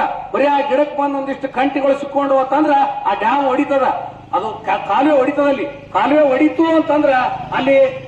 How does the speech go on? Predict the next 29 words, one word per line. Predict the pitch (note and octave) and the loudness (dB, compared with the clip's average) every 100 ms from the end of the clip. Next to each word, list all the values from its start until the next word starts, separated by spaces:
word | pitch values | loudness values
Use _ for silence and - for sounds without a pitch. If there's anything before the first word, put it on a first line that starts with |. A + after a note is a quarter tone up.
| - G3 | -10 0
ನೂರಾರು | B3+ D4+ D4+ D4 | 2 4 2 2
ಕೋಟಿ | C#4+ | 0
ಖರ್ಚು | - C4 B3+ | 2 -2 0
ಮಾಡಬೇಕಾಗುತ್ತೆ. | C4 B3+ B3+ B3 - - - - - - - | 0 0 0 0 -2 -4 -2 -4 -2 -2 0
ಅದಕ್ಕೆ | G3+ C4+ | 0 0
ಅದೆಲ್ಲ | C4 B3 B3 | 0 0 0
ಆಗ್ಬಾರ್ದು | C#4 C4 C#4 C#4 C4+ | 2 2 2 0 0
ಅಂತಂದ್ರ | B3+ D4+ D#4+ D#4 C4+ G3+ - - | -2 -2 0 2 0 -4 -8 -8
ಮುನ್-, | A#3+ - - - F3+ | -8 -8 -12 -8 -4
ಮುನ್ನೆಚ್ಚರಿಕೆ | A3+ D4+ D#4 D4 C#4+ | 0 0 0 -4 0
ವಹಿಸ್ಕೊಂಡು | C4+ C4 C4 B3 B3 C4+ G#3+ - - - | 0 2 0 -2 -2 2 0 -2 -8 -8
ಮೊದಲು | G#3+ C4+ | -2 0
ಅವರೆಲ್ಲ | C4+ C4 C#4 C4 | 0 0 0 0
ಬಿಲ್ | C#4+ | 0
ಗಿಲ್ | D4 C#4 | 0 0
ಮಾಡಿದಾಗ | C4 B3+ C#4 C4+ | 2 0 2 0
ಮಾತ್ರ | C4 C4+ - C#4 | 0 0 0 0
ನಾವು | C4 B3 | 2 0
ಆ | A#3+ | -2
ಮುಂದಿನ | A#3+ B3 | -6 -8
ಕೆಲ್ಸಕ್ಕೆ | B3+ A3+ A3+ B3+ G#3 | -8 -8 -6 -4 0
ಕೈ | B3 | 2
ಹಾಕ್ತೀವಿ. | B3 B3+ C4 D4 C#4+ - - - | 2 0 -2 0 -2 -4 -14 -10
ಇರ್ಲಿಕ್ಕಂತಾರ | B3+ D4+ D#4 C#4+ C#4+ D4+ | -4 -4 -2 -2 0 0
ಎಲ್ಲಾ | B3+ B3+ D4+ | 0 0 -2
ಕೆಲಸಗಳನ್ನ | D4 C4+ C4 C4 C4 C4+ C4 | 0 -2 0 0 0 -2 -2
ನಾವು | A#3 G#3 - G3+ | -2 -2 -2 -2
ರದ್ದು | C4+ C4+ | 0 0
ಮಾಡ್ತೀವಿ. | C4 - C#4 | -2 -2 -2